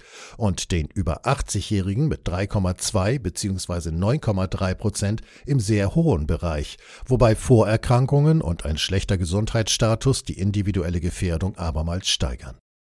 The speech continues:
Auch die Daten aus China weisen vergleichbare Ergebnisse auf. Und wo findet man überproportional alte, kranke Menschen?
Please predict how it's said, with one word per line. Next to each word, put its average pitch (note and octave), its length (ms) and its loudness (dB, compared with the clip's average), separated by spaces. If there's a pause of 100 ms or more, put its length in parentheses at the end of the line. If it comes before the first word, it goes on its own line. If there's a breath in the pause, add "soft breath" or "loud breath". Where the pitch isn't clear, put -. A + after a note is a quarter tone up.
(160)
Auch A#2+ 200 4
die B2+ 160 0
Daten C#3 380 2
aus G#2 160 2
China C#3 560 2
weisen F#2+ 340 2
vergleichbare F#2+ 760 0
Ergebnisse F#2 600 -2
auf. - 400 -4 (340 loud breath)
Und B2 220 2
wo A2+ 160 4
findet E3+ 420 2
man E3 220 2
überproportional A#2+ 1040 2
alte, A2 360 0
kranke G#2+ 520 0
Menschen? A2+ 600 0